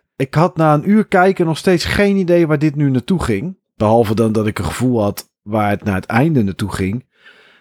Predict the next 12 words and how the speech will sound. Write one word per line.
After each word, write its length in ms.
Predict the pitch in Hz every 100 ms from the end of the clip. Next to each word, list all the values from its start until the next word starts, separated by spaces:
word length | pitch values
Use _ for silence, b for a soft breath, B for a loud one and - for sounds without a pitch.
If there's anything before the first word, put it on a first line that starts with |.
| b
En 120 | - 120
voor 140 | 131
de 60 | 123
rest 220 | 151 -
zat 160 | 143
ik 100 | 127
naar 200 | 127 117
een 240 | 110 107 110
one-location 800 | 165 165 131 - 180 220 165 139
film 320 | - 151 135
te 100 | -
kijken 580 | - 127 120 110 117